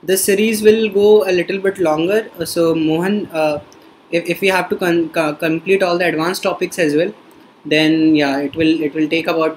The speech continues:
uh, four, five months, I guess, four months, I, I, I think. But yeah, meanwhile, we will be absolving contests, we will be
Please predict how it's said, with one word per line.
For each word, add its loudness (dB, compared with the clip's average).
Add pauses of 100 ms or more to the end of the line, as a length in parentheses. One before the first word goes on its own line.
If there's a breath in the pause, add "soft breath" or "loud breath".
(140)
uh, 0
four, -2
five -2
months, 2
I -2
guess, -10 (100)
four 0
months, 0
I, -16
I, -8
I -12
think. -12 (1120)
But 2
yeah, 2
meanwhile, 4
we 4
will 4
be 4
absolving 0
contests, -4
we -2
will -2
be 0